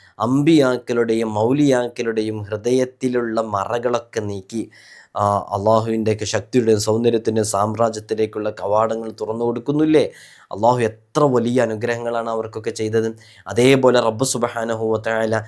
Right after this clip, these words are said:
നമുക്ക് നമ്മുടെ മുമ്പിൽ ഖൈറിൻ്റെ വാതായനങ്ങൾ നമുക്ക് മുമ്പിൽ തുറന്നു തരാൻ കാരണമാകുന്ന അത്ഭുതകരമാകുന്ന ഒരു ഇസ്മാണ് യഥാർത്ഥത്തിൽ ഈ ഇസ്മ എന്നുള്ളത്. ഇതൊക്കെ നിസ്കാരത്തിന് ശേഷം മറ്റും പതിവായിട്ട് ഈ ഇസ്മ ഇങ്ങനെ ചൊല്ലിയാൽ നമ്മുടെ മുമ്പിൽ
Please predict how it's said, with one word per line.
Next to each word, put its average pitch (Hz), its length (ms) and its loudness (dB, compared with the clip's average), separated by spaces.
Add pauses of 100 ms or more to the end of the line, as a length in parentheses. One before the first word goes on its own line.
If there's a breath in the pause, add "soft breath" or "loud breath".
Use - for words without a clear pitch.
(260 loud breath)
നമുക്ക് 143 420 4
നമ്മുടെ 139 460 4
മുമ്പിൽ 127 420 2
ഖൈറിൻ്റെ 123 540 0
വാതായനങ്ങൾ 117 880 0
നമുക്ക് 113 340 -8
മുമ്പിൽ 113 280 -8 (140)
തുറന്നു 117 340 -2
തരാൻ 113 220 -2
കാരണമാകുന്ന 104 760 -6 (460 loud breath)
അത്ഭുതകരമാകുന്ന 107 1160 0
ഒരു 98 180 -4
ഇസ്മാണ് 110 440 -2
യഥാർത്ഥത്തിൽ 98 680 -6
ഈ 101 80 -6
ഇസ്മ 101 300 -6
എന്നുള്ളത്. 92 280 -4 (320 loud breath)
ഇതൊക്കെ 139 260 6
നിസ്കാരത്തിന് 156 800 6
ശേഷം 139 400 2
മറ്റും 131 340 2
പതിവായിട്ട് 143 840 4
ഈ 135 120 2
ഇസ്മ 127 320 -2
ഇങ്ങനെ 131 340 2
ചൊല്ലിയാൽ 117 580 0 (520 loud breath)
നമ്മുടെ 143 380 4
മുമ്പിൽ 131 460 2